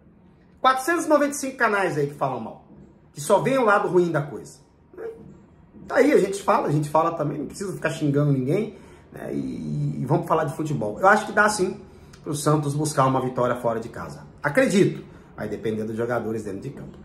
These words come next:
O torcedor do Santos <laughs> tá num êxtase, tá numa lua de mel, envia, é, emojis, não sei o quê, só uns mil-, gente, calma,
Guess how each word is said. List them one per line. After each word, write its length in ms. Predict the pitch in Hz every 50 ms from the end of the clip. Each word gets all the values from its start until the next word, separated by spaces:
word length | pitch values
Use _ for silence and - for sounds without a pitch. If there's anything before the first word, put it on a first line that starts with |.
| - - - - - - - -
O 100 | - 311
torcedor 560 | 311 - 330 233 - - 196 156 139 143 135 120
do 100 | 107 107
Santos 560 | - - - - - 175 151 - - - - - - 135 - - - 143 147 - - -
<laughs> 560 | - - - - - - - - - - -
tá 100 | - 180
num 240 | 185 190 180 175 156
êxtase, 680 | 160 - - 120 - - 127 113 107 107 113 104 - - - - - -
tá 100 | - -
numa 200 | 214 233 220 214
lua 240 | 202 190 196 196 185
de 120 | 147 156 156
mel, 560 | 135 135 143 165 170 147 139 120 - - - - - - - - -
envia, 1000 | - 226 247 214 156 151 190 214 214 190 180 165 151 139 127 - - - - - -
é, 400 | - 151 151 151 147 139 147 160
emojis, 580 | 180 156 147 151 185 196 190 165 151 135 131 143
não 100 | 196 214
sei 380 | - - - 170 175 160 151 -
o 20 |
quê, 300 | - 120 139 156 147 135
só 160 | - 165 175
uns 100 | 185 175
mil-, 180 | 170 180 175 156
gente, 300 | 156 220 202 160 - -
calma, 600 | - - 175 185 185 170 147 - - - -